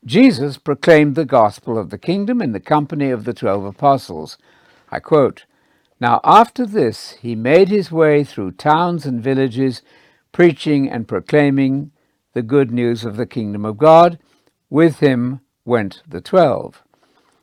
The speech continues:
That's in Luke chapter eight, verse one.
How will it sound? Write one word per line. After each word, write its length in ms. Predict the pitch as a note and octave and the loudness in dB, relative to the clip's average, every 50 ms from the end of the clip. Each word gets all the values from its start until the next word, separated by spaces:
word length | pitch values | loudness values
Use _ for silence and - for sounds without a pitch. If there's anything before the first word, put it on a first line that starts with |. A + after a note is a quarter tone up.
| _ _ _ _ | _ _ _ _
That's 280 | - A2 G2 - - - | -6 -6 -6 -6 -8 -10
in 180 | G#2+ G2 G2 | -10 -10 -8
Luke 360 | G#2+ A#2 A2 G2 - _ _ _ | -6 -6 -6 -8 -10 _ _ _
chapter 380 | _ - B2+ A2 G2 - - D#3 - | _ -10 -8 -8 -8 -8 -10 -10 -8
eight, 260 | B2 A2 F#2+ - - | -8 -8 -8 -8 -10
verse 260 | - G2+ G2+ - - | -10 -10 -10 -6 -4
one. 460 | D#3+ F3+ F#3 E3 G#2+ D#2 - - - | -2 -2 -2 -2 -4 -8 -12 -16 -20